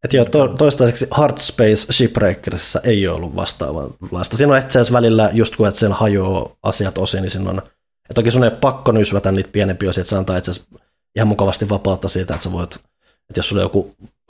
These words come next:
joku hajotusprosessi jäänyt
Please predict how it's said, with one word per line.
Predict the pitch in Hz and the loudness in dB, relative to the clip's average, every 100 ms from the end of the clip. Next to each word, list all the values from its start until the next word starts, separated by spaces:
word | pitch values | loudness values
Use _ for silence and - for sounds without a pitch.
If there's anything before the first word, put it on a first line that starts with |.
| 120 - 85 113 | -2 -2 -8 0
joku | 107 110 107 95 | 2 2 0 2
hajotusprosessi | 104 104 101 - 98 98 - 104 - 92 | 0 0 -2 -4 -4 -2 -2 -4 -4 -4
jäänyt | 95 92 92 | -2 0 -4